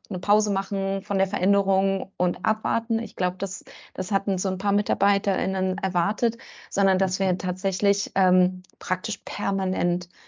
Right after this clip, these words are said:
Speaker 1: ähm, uns gegenseitig challengen werden und ja auch, äh, Veränderung im Prinzip Alltag wird, ja. Und das, finde
Speaker 2: Mhm.
Speaker 1: ich, ist ein, ist ein riesen Mindset-Wandel zu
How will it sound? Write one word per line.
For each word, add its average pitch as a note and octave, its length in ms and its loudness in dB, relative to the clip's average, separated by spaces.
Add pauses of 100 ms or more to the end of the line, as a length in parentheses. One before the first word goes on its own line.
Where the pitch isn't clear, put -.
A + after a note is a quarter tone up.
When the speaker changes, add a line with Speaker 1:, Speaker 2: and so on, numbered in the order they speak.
(280)
Speaker 1:
ähm, F3+ 600 4
uns F#3 180 -2
gegenseitig F#3 600 -2
challengen F#3 500 -2
werden F3+ 320 0
und - 260 -6
ja F3 160 -2
auch, E3+ 220 0 (380)
äh, F3 200 6
Veränderung F3 880 2
im F3 140 -4
Prinzip - 420 -4
Alltag A3 420 0
wird, - 320 -4
ja. F#3 200 0
Und F#3 180 -2
das, F3+ 140 -6
finde G#3 220 2
Speaker 2:
Mhm. - 20 -4
Speaker 1:
ich, G#3 100 -4
ist - 160 -4
ein, G3 220 -2 (320)
ist G3 200 2
ein F#3 440 0 (120)
riesen G#3 460 2
Mindset-Wandel E3+ 1120 0
zu F#3+ 420 0